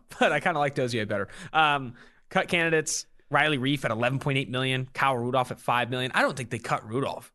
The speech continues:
Rudolph is, like, Minnesota,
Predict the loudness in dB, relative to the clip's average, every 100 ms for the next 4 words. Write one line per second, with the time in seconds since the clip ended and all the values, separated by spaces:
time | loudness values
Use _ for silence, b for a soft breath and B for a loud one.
0 | _ _ _ -2 0 2 0 -2 -2 -6
1 | _ _ _ _ _ _ -2 2 2 0
2 | 2 2 2 0